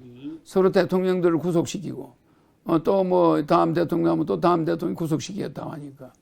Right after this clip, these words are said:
Speaker 2: 안 되죠. 그래서 보복 정치를 뿌리고 뽑겠다. 그래서 문재인 대통령부터는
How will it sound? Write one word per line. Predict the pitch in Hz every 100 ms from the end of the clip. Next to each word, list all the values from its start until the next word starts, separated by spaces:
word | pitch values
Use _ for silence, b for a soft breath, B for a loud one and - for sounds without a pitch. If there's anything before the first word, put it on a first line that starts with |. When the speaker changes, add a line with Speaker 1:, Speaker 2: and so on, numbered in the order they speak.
| _ _ _ _
Speaker 2:
안 | - 151
되죠. | 170 151 147 147 233 - _ _ _ _ _
그래서 | 165 147
보복 | 147 160 196
정치를 | 175 175 170 190 185 214 240
뿌리고 | - 220 214
뽑겠다. | 190 123 151 123 - _ _ _ _ _ _ _ _
그래서 | 170 175
문재인 | 165 185 180 185
대통령부터는 | 165 156 165 170 170 170 156 151 175 110